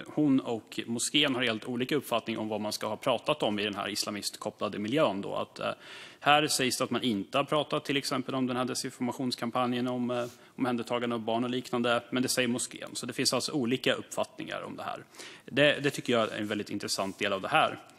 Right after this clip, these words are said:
Sen tycker jag att det är svårt att neka till att det är företrädare för det islamistiska nätverket Muslimska Mödra-, brödraskapet som ministern och den socialdemokratiska regeringen faktiskt har träffat under det här besöket. Och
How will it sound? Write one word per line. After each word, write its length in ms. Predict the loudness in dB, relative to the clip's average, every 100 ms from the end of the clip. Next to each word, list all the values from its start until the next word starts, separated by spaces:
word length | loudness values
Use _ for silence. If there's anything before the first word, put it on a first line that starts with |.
| -14 -14 -6
Sen 200 | 4 6
tycker 160 | 6 4
jag 80 |
att 40 | 4
det 40 |
är 20 |
svårt 300 | 2 2 2
att 120 | 2 4
neka 460 | 6 4 2 0
till 200 | 2 2
att 120 | 2
det 80 | 2
är 220 | 4 4
företrädare 640 | 2 0 0 2 2 2 -4
för 180 | -2 -2
det 60 |
islamistiska 640 | -2 -4 -4 -4 -6 -4
nätverket 480 | -4 -2 -4 -6 -8
Muslimska 440 | -10 -6 -6 -4 -4
Mödra-, 300 | -4 -6 -2
brödraskapet 600 | 0 0 0 -2 -2 -4
som 160 | -4 -2
ministern 440 | -2 -4 -4 -6
och 200 | -6 -6
den 200 | -6 -4
socialdemokratiska 920 | -4 -4 -4 -4 -4 -4 -4 -4 -6 -2
regeringen 260 | -2 -4
faktiskt 340 | -4 -6 -6 -6
har 80 | -2
träffat 440 | -2 0 -4 -2
under 160 | 0 0
det 60 |
här 80 | -2
besöket. 560 | -4 -4 -8 -8 -4 0
Och 180 | -2